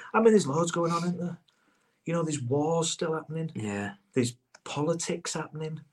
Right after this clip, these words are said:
Speaker 1: There's, there's uproar in sport. There's uproar in the media. Um, I've got a story which headline is,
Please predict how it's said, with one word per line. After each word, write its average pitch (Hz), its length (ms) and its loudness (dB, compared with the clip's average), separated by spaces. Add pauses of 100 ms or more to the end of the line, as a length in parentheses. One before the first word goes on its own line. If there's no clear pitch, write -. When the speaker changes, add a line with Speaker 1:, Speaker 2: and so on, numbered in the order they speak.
(540)
Speaker 1:
There's, 110 280 -2 (640)
there's 117 280 -2
uproar 180 500 6
in 170 100 -2
sport. 175 540 -2 (720)
There's 117 200 -6 (120)
uproar 175 600 2
in 156 100 -2
the 156 80 -2
media. 165 560 0 (1300)
Um, 170 360 2 (480)
I've 190 180 4
got 175 140 0
a - 60 -2
story 110 680 -2 (680)
which 127 240 -4
headline 120 680 -4
is, 117 380 -2